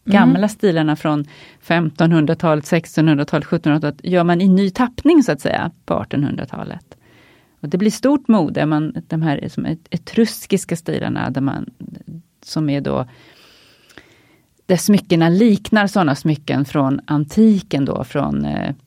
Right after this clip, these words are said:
eh, Mellanöstern. Att man gör det som i en ny tappning, kan man säga.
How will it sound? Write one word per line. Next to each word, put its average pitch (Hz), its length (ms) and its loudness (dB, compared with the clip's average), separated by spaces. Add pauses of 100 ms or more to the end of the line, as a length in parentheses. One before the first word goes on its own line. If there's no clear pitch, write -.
(360)
eh, 147 300 -6 (380)
Mellanöstern. 151 920 -2 (1900)
Att 170 160 -4
man 165 100 4
gör 160 220 4
det 147 120 0
som 147 160 -2
i 151 60 2
en 156 120 2
ny 143 220 0
tappning, 220 420 0
kan - 120 -10
man - 80 -10
säga. - 260 -8